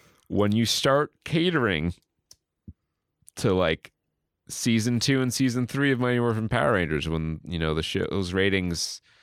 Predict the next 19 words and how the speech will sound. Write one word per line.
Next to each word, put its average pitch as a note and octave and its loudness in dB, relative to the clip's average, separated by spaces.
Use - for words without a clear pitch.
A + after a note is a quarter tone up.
you - -10
know, D2+ 0
they, E2+ 0
they, F2+ 0
they F2 0
peaked. D3+ 0
It A2+ 4
was G2 2
a, F2+ 2
a D#2 2
phenomenon C3+ 0
for, G2 0
like, E2 0
a E2 -2
year. B2 2
That F#2 2
first B2 0
season A#2+ 2
w-, G#2 -2